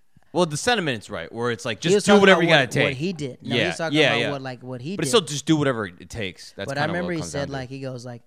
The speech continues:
Speaker 2: "You should come to New York when you're the next guy," and stuff like, he goes, "You should come to New York 'cause I'm asking all these comics as I'm working with 'em, I'm gonna move to New York in August.
Speaker 1: Mm-hmm.
Speaker 2: What advice do you have?" He goes, "You should wait till you're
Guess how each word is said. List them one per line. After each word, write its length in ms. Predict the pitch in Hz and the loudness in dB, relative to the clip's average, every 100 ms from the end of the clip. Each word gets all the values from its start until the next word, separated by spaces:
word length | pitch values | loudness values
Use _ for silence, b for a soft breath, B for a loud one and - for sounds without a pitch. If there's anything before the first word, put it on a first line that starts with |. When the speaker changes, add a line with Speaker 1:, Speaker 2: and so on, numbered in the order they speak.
| _ _ _ | _ _ _
Speaker 2:
"You 80 | 135 | -12
should 180 | 143 151 | -10 -10
come 200 | 147 147 | -8 -8
to 100 | 139 | -8
New 100 | 135 | -8
York 240 | 139 135 - | -8 -10 -10
when 200 | 131 131 | -12 -10
you're 120 | 127 | -12
the 160 | 123 123 | -12 -12
next 420 | 131 135 - - | -10 -12 -14 -12
guy," 240 | 131 123 | -12 -10
and 160 | 123 120 | -14 -14
stuff 260 | - 123 | -16 -16
like, 160 | 127 139 | -16 -16
he 80 | 135 | -12
goes, 220 | 139 127 | -12 -10
"You 80 | 160 | -12
should 180 | 175 160 | -14 -12
come 160 | 151 | -10
to 80 | 147 | -10
New 180 | 139 131 | -10 -10
York 180 | 131 - | -12 -12
'cause 60 | |
I'm 120 | 131 131 | -14 -12
asking 240 | 135 135 | -12 -12
all 80 | 135 | -12
these 140 | 131 | -12
comics 360 | - 143 143 131 | -12 -10 -10 -10
as 120 | 131 | -12
I'm 140 | 127 127 | -12 -10
working 280 | 165 165 131 | -10 -10 -10
with 120 | 127 | -12
'em, 140 | 120 b b b | -14 b b b
I'm 80 | 131 | -12
gonna 160 | 135 143 | -8 -6
move 160 | 147 | -6
to 80 | 139 | -6
New 60 | 139 | -6
York 180 | 139 127 | -6 -10
in 60 | |
August. 420 | 120 127 143 - _ - | -14 -16 -20 -20 _ -12
Speaker 1:
Mm-hmm. 220 | 101 95 90 | -10 -8 -8
Speaker 2:
What 140 | 139 | -8
advice 400 | 139 127 127 - | -6 -6 -8 -10
do 60 | 127 | -14
you 80 | |
have?" 200 | 120 123 - _ _ _ _ | -14 -18 -20 _ _ _ _
He 120 | 123 | -16
goes, 120 | 120 | -12
"You 80 | 151 | -10
should 180 | 151 143 | -10 -10
wait 320 | 135 135 135 | -8 -8 -10
till 160 | - 123 | -14 -10
you're 420 | 135 131 127 | -10 -10 -10